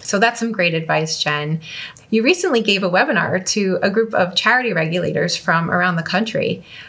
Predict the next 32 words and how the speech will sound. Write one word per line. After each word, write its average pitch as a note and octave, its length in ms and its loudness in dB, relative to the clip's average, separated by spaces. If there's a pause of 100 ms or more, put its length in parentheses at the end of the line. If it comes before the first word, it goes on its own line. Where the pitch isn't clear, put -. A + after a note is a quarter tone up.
(140)
Uh, F3+ 360 4
what D4+ 300 2
observations A3+ 800 0
did F#3+ 140 0
you G#3+ 80 0
talk G#3+ 240 0
about D#3 240 2
as E3 100 -2
being, F3 760 -2
um, E3+ 280 0
key A#3 260 -2
areas F3+ 460 2
where D#3 420 2
nonprofits F3+ 680 0
can E3 380 -4
often F#3 340 0
fall E3+ 240 -2
victim F#3 320 0
to E3+ 100 -6
fraudsters? F3 680 0
And F3+ 140 0
then E3 260 0 (340)
what G#3 240 2
can G3+ 120 0
nonprofits F3 560 -2
do F3+ 160 0
to E3+ 60 -4
prevent E3+ 340 0
these - 160 -6
types - 260 -8
of - 80 -10
frauds? - 500 -10